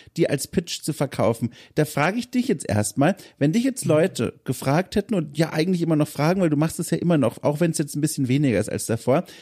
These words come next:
Speaker 1: was sind denn deine Themenschwerpunkte? Also ich hab hier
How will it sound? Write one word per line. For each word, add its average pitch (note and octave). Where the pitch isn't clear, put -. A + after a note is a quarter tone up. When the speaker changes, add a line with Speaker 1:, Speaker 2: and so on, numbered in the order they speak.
Speaker 1:
was E3+
sind B3
denn A#3+
deine F3+
Themenschwerpunkte? D#3
Also F3
ich G3
hab G#3
hier A3